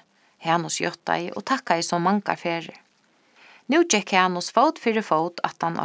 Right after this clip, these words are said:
kunni. Hann frøddist um hendan góða handilin. Stutt eftir setti hann seg at eta ein breyðbita. Hann gjørdist tystur og gjørdi av at mjølka kunni. Hann setti seg á ein stein og røndi at mjølka,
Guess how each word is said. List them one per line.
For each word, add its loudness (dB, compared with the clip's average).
kunni. -2
Hann -2
frøddist -2
um 0
hendan 0
góða 2
handilin. -2
Stutt 2
eftir 0
setti -2
hann 0
seg 0
at -2
eta 0
ein -4
breyðbita. -4
Hann 2
gjørdist -2
tystur 0
og 0
gjørdi 2
av 4
at 2
mjølka 0
kunni. -2
Hann 0
setti -2
seg -2
á 2
ein -2
stein 2
og 0
røndi 2
at 2
mjølka, -4